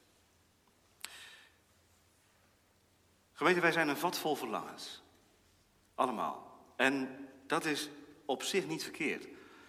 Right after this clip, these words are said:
Zo heeft de Heer ons gemaakt. Kinderen, dat jullie zo ter wereld gekomen zijn, dat is Gods bedoeling. Je bent geen stok, geen blok. Je bent geen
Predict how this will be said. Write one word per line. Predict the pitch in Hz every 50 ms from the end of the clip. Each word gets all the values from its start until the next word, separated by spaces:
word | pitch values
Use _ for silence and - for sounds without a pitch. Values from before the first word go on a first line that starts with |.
| -
Zo | - - - 127 143 175 185 170
heeft | 143 151 156 139 -
de | 135
Heer | 123 123 139 151 147 139
ons | - 117 110 -
gemaakt. | - - 101 104 117 127 117 90 151 - - -
Kinderen, | - 170 185 180 175 175 190 214 208 - - - - - -
dat | - 127 123
jullie | 127 156 170 165 139 117
zo | - 156 180 180
ter | - 147 123 110
wereld | 113 143 170 185 180 165 -
gekomen | - - - - 156 151 143 135 131
zijn, | - 135 127 123
dat | 120 117 113 -
is | 113 107 - - - - - - - - - - - _ _ _ _ _ _ _ _ _ _
Gods | - - 113 - -
bedoeling. | - 107 90 - 120 127 123 95 76 67 - - - - - - - - - -
Je | - 113
bent | 120 151 156 143
geen | - - 110 98
stok, | - - - - 208 208 208 - - -
geen | - - 120 - - -
blok. | - 143 160 190 - - - - - - - - - - - - - -
Je | - 131
bent | 120 135 123 -
geen | - 110 95 90